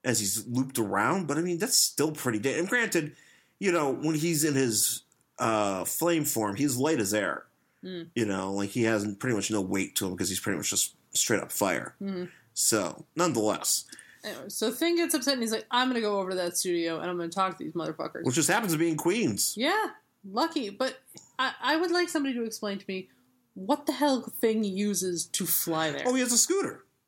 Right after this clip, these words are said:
Speaker 2: What is that?
Speaker 1: It's an air scooter.
Speaker 2: It looks like a filing cabinet with legs.
Speaker 1: <laughs>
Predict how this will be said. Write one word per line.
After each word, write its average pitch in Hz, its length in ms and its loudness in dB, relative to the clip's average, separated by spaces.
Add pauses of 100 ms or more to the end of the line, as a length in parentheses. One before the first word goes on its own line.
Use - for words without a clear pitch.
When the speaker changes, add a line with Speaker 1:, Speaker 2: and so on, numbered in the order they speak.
(240)
Speaker 2:
What 480 100 2 (180)
is - 140 -2
that? 208 360 2
Speaker 1:
It's - 80 0
an 254 100 2
air 349 160 2
scooter. - 420 0
Speaker 2:
It 415 120 0
looks 415 200 0
like 427 100 2
a 427 120 0 (140)
filing 392 420 0
cabinet 247 420 0
with 285 140 -6
legs. 330 1040 0
Speaker 1:
<laughs> - 360 -10